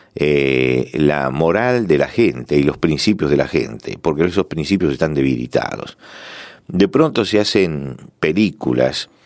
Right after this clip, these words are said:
eh, que presentan casos que son patológicos y los presentan tan edulcorados que llega un momento que uno está de acuerdo con la desviación que la persona tiene. Esa falta de realismo,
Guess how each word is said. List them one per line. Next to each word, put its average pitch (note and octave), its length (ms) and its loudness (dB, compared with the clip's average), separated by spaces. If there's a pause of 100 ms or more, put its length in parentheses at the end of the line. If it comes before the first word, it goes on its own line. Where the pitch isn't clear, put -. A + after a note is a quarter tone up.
(260)
eh, C#2+ 420 2
que C#2+ 480 4
presentan C#2 800 -2
casos - 400 -4
que D#2+ 100 -4
son F2+ 220 -2
patológicos D2+ 840 -2
y E2+ 40 6
los E2+ 140 4
presentan E2+ 680 0
tan G2 140 0
edulcorados E2+ 800 2
que D2 140 0
llega D#2+ 180 4
un E2+ 60 -2
momento E2 500 0
que D2+ 100 -2
uno F#2 240 2 (220)
está E2 480 -2
de D#2 160 2
acuerdo G#2 580 2
con D2+ 300 0
la D2 100 2
desviación D2+ 640 0
que E2 80 0
la C#2+ 100 0
persona C2+ 380 -2
tiene. G#1+ 420 -8 (360)
Esa A#2+ 260 2
falta A2+ 320 0
de D#2 140 2
realismo, C#2 680 -2